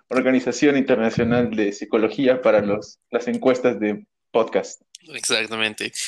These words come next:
Speaker 2: Solo quiero que se escuche, por favor, este delicioso pulque de mango que me estoy tomando. Lo quería presumir.
Speaker 1: A ver,
Speaker 2: Ahora
Speaker 1: pongan
Speaker 2: sí.
Speaker 1: atención al señor,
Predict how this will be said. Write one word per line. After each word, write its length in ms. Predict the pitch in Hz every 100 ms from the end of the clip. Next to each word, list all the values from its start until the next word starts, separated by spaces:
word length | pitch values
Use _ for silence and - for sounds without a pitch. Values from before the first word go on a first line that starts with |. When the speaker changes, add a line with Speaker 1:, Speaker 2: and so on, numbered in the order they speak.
| -
Speaker 2:
Solo 220 | - 175
quiero 180 | 170 175
que 140 | 175 143
se 60 |
escuche, 280 | 151 151 151
por 160 | 143 131
favor, 400 | 127 135 147 - _ _ _ _ _ _ - _ _ - - _ - -
este 440 | 117 - 139 131
delicioso 520 | 123 110 135 127 127
pulque 280 | 147 139 123
de 80 | 113
mango 280 | 113 120 123
que 80 | 113
me 60 |
estoy 200 | 110 127
tomando. 540 | 120 113 120 123 135 139
Lo 120 | 107
quería 200 | 110 104
presumir. 420 | 110 107 104 107 - - _ _ _ _ _ _ _ _ _ _ _ _ - _ - _ - - - - - _ _ _ -
Speaker 1:
A 100 | 110
ver, 160 | 110
Speaker 2:
Ahora 100 | -
Speaker 1:
pongan 120 | 127 135
Speaker 2:
sí. 80 | 131
Speaker 1:
atención 400 | 123 107 123 123
al 120 | 120
señor, 400 | 113 107 104